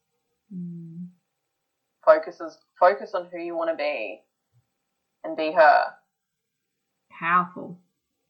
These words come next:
Speaker 1: I love that. And that's advice that anyone can take.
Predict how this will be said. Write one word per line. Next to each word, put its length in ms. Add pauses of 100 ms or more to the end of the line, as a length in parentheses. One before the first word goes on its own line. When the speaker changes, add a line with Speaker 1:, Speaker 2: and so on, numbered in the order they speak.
(1500)
Speaker 1:
I 100
love 220
that. 180 (340)
And 120
that's 180
advice 440 (140)
that 220
anyone 460
can 160
take. 360